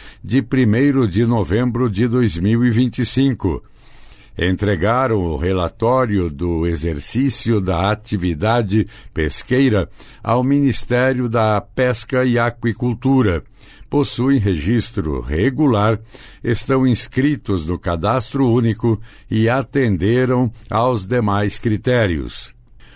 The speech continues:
O benefício corresponde a um salário mínimo mensal e pode ser pago por até cinco meses,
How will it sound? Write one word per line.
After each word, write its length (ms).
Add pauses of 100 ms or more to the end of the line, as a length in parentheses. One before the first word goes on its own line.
(260)
O 60
benefício 840
corresponde 720
a 60
um 140
salário 520
mínimo 460
mensal 580 (480)
e 140
pode 500
ser 320
pago 540
por 240
até 320
cinco 640
meses, 680